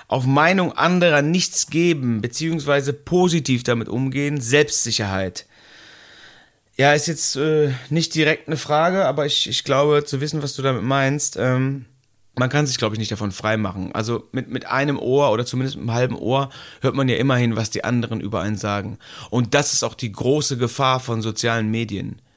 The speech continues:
Weil egal, was du machst, egal, wie gut es ist,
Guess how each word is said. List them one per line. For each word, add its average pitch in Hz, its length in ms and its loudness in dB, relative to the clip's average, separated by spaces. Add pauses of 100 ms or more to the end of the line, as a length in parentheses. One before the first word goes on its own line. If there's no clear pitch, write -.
(420)
Weil 131 400 2 (100)
egal, 143 640 2
was 135 240 0
du 123 140 -4
machst, 113 360 -6
egal, 151 920 0 (120)
wie 131 180 0
gut 123 520 0
es - 180 0
ist, - 480 -6